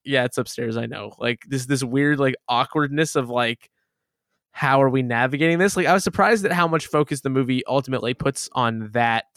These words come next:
'Cause it's really more, like, it's more about that than it is about, like, the relationship with Amy or,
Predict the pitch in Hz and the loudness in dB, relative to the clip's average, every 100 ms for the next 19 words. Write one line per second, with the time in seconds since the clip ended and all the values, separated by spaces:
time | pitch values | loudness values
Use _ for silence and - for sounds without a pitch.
0 | _ _ _ _ 147 151 233 196 143 147 | _ _ _ _ -8 -2 4 4 4 2
1 | 151 151 170 190 143 120 135 135 127 127 | 0 0 2 2 2 2 2 2 2 0
2 | 120 120 113 120 113 120 113 120 117 117 | 0 0 0 0 2 0 -2 -2 0 -2
3 | 120 117 110 117 120 120 117 113 113 | -2 -4 -2 -2 0 0 0 0 -2